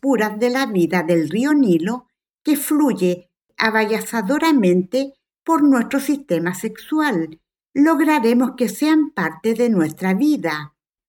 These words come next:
Osiris, Isis, Aurus, vengan hacia nosotros, iluminen nuestro corazón, guíen nuestros pasos hacia la verdad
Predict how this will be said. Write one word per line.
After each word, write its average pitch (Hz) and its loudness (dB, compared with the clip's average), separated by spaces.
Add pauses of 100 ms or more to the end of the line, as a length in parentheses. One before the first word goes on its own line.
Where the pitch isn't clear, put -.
Osiris, 247 -2 (180)
Isis, 226 -2 (100)
Aurus, 226 0 (320)
vengan 214 2
hacia 208 -2
nosotros, 240 -4 (260)
iluminen 233 2
nuestro 185 0
corazón, 202 -2 (400)
guíen 269 2
nuestros 254 -2
pasos 254 -6 (120)
hacia 240 -2
la 226 -2
verdad 233 -4